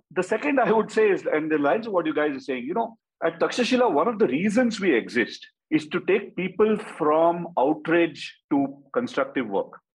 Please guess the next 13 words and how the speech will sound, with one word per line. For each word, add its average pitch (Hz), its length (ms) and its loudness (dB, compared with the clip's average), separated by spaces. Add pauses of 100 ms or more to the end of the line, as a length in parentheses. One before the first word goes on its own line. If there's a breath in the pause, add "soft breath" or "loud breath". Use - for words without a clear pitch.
right? 123 200 0
It's 131 160 -4
very 175 260 2
easy 170 380 -2
to 175 120 0
see 165 280 -2
the 143 120 0
things 139 260 0
around 127 320 2
you 131 240 2
and 113 160 -2
get 123 140 0
outraged 110 480 -4